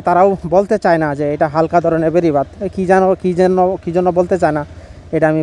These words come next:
বুঝি নাই। আহ, যাই হোক, আমি নিজের চোখে যেটা দেখছি এই বেড়িবাঁধটা হচ্ছে খুবই হালকা ধরনের একটা বেড়িবাঁধ, এটাকে বেড়িবাঁধ না বললেই চলে। একটা স-, কাঁচা একটা, এ, সড়ক, কাঁচা সড়ক,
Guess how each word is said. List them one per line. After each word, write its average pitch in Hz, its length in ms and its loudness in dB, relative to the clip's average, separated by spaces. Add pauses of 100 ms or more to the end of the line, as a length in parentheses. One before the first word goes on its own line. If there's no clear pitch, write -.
বুঝি 165 220 0
নাই। 156 100 0
আহ, - 500 0
যাই 185 140 6
হোক, 190 100 4 (100)
আমি 185 160 0
নিজের 214 240 2
চোখে 190 180 -2
যেটা 196 260 2
দেখছি 202 220 -4 (140)
এই 170 120 0
বেড়িবাঁধটা 185 420 0
হচ্ছে 185 220 -4 (100)
খুবই 180 180 -2
হালকা 170 320 0
ধরনের 185 300 2
একটা 180 140 0
বেড়িবাঁধ, 180 400 2 (400)
এটাকে 185 300 2
বেড়িবাঁধ 190 400 4
না 190 80 0
বললেই 190 380 0
চলে। 143 160 -2 (100)
একটা - 140 -10 (760)
স-, 180 220 0
কাঁচা 208 340 2
একটা, 208 220 4
এ, 165 420 -8 (220)
সড়ক, 185 240 2 (100)
কাঁচা 180 220 0
সড়ক, 165 280 0